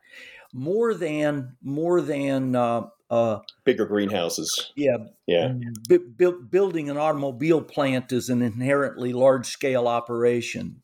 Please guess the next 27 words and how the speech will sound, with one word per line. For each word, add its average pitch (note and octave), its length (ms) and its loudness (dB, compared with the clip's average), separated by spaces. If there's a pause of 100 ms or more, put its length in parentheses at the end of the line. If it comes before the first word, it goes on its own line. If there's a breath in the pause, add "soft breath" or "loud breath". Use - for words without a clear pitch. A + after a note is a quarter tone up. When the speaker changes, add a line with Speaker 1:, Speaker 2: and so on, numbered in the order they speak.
Speaker 1:
Uh, A#2 260 0 (640 loud breath)
uh, A#2+ 180 2 (480)
I, G#2 120 -2 (120)
I E3 140 2
do G#3 220 -2
know F3+ 220 2
from C3 280 -2
the B2 100 2
rest C3 340 2
of A2 60 -10
farming C3 760 -4 (760 soft breath)
that C3 300 4
talent G3 540 0 (240)
tends C3 600 -2
to C3 100 -2
get A#2+ 340 -2
bigger. A2+ 360 0
So C3 220 -2
my C3+ 220 0
friend D3+ 320 -2
who C#3 100 0
started C3 420 2
with B2 200 0
a B2 80 0
couple B2+ 360 -2
hundred C#3+ 340 0
acres B2 520 -4